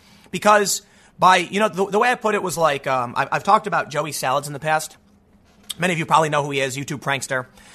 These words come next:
And he got busted doing these really, uh, like, he was hiring, you know, black people to damage Trump prop-, like, a Trump car. And he got caught doing it.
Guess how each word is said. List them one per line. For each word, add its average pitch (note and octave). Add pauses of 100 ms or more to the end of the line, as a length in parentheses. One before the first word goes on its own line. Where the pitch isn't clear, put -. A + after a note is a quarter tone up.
(160)
And F3
he A3+
got G3+
busted F#3
doing D3+
these C3
really, D#3
uh, - (180)
like, D3+
he F#3+
was E3
hiring, G#3 (180)
you D#3
know, D#3
black D#3+
people C#3
to B2+
damage C#3+
Trump -
prop-, C#3
like, B2
a -
Trump F#3
car. A#2+ (300)
And D#3+
he -
got D3+
caught E3
doing A3
it. D3